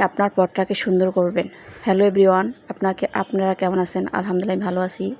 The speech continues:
আজকে ভিডিওটা সকাল থেকে শুরু করলাম। আজকে অনেক দিন যাবত আপনার ভাইয়া সময় পায় না, এই জন্য বাজারগুলি করা হয় না। আজকে সময় পেল,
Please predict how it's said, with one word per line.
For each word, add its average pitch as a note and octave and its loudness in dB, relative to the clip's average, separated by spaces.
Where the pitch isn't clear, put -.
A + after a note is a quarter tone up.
আজকে F#3+ -2
ভিডিওটা G3 0
সকাল F#3+ 0
থেকে G3 -2
শুরু A3 -2
করলাম। F#3 -2
আজকে - 0
অনেক G3 0
দিন F#3+ 0
যাবত F#3+ 0
আপনার F#3 -2
ভাইয়া F3+ 0
সময় F#3 -2
পায় F#3 0
না, F#3 0
এই G3+ 0
জন্য F#3 -2
বাজারগুলি F#3 0
করা F3+ 0
হয় F#3 0
না। A#3 -4
আজকে - 0
সময় F#3+ -2
পেল, G#3+ -4